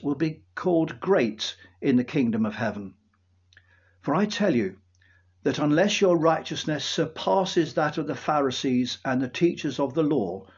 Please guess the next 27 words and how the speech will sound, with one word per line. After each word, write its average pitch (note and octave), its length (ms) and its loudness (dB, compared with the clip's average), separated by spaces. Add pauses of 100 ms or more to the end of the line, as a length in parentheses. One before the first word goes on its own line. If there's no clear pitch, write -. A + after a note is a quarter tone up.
(560)
you C3 160 4
will B2+ 80 4
certainly D3+ 500 2
not C#3+ 320 0
enter A2 460 -4 (440)
the - 80 -10
kingdom A2 440 -2
of G#2+ 100 -2
heaven." A2 480 -10 (2500)
In A3 160 4
describing E3 760 0
the B2 80 -2
character C#3+ 600 -4
of G#2+ 100 -6
kingdom B2 420 0
people A#2 500 -2
in B2 140 0
the A#2 60 0
Beatitudes, A#2 1080 -6
Jesus F3 400 0
had D3+ 180 -2
made C#3 240 -2
no D3+ 180 2
mention D3 640 -2
of B2 200 -2
the A#2 100 -4
law, A#2 440 0